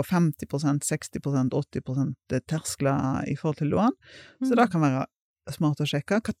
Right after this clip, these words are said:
Speaker 1: type lån du har også. Noen har sånne fleksilån som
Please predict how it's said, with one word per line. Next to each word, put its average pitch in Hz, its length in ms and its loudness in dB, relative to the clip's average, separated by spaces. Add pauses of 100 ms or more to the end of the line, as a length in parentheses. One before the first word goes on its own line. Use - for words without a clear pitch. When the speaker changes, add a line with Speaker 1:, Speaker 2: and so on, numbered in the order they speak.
Speaker 1:
type 190 400 0
lån 131 240 2
du 135 120 0
har 147 200 -2
også. 180 240 4
Noen 226 280 4
har 151 100 0
sånne 156 180 0
fleksilån 160 760 0
som - 240 0